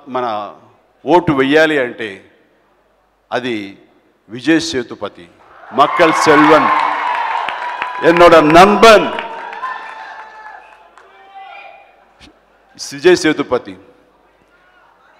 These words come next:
And he is such a great human being, very humble, very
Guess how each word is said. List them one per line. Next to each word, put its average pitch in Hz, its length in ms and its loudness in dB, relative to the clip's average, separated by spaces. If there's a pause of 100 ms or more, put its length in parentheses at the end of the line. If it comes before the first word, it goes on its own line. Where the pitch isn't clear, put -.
(120)
And 139 140 -4
he 160 140 -2
is 175 140 -4
such 165 120 -2
a 190 100 2 (160)
great 196 340 6 (140)
human 170 260 0
being, 147 320 -4 (1200)
very 233 320 0 (160)
humble, 180 420 2 (840)
very 226 220 0